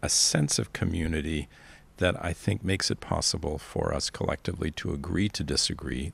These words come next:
at times, but also to recognize that we agree on many things and that those agreements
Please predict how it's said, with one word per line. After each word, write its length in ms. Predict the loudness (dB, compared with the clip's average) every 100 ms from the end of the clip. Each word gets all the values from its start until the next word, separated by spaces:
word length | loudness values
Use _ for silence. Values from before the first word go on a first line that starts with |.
| -6 -4
at 180 | -4
times, 340 | -4 -4 -2 -2
but 140 | -2
also 260 | 0 0 -2
to 160 | -2 0
recognize 680 | 2 2 0 0 0 2 0
that 160 | 0
we 160 | 0 0
agree 480 | 0 0 2 2 0
on 280 | -2 -2 2
many 260 | 4 4 0
things 500 | -2 -4 -2 -4 -6 -12 -18 -8
and 140 | -4 -4
that 120 | 0
those 240 | -2 0
agreements 600 | -4 -4 -4 -4 -4 -6